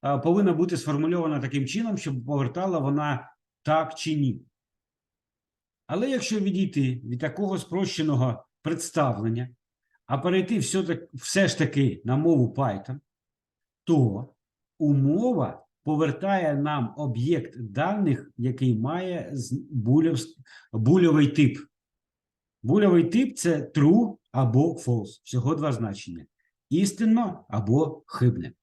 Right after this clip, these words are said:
Так от, оператор AND повертає нам true тоді і тільки тоді, коли обидві його частини мають значення true. Тобто оператор AND виконується тільки в тому випадку,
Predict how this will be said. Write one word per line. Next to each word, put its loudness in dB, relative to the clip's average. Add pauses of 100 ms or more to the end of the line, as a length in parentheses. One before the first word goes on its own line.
(380)
Так 0
от, 4
оператор -2
AND -2 (140)
повертає -2
нам -2
true 0 (340)
тоді 0
і -2
тільки -4
тоді, -4 (400)
коли 0
обидві 0
його 2
частини -4
мають -2
значення -6
true. -8 (500)
Тобто 0
оператор 0
AND -2
виконується 0
тільки -8
в -20
тому 2
випадку, -2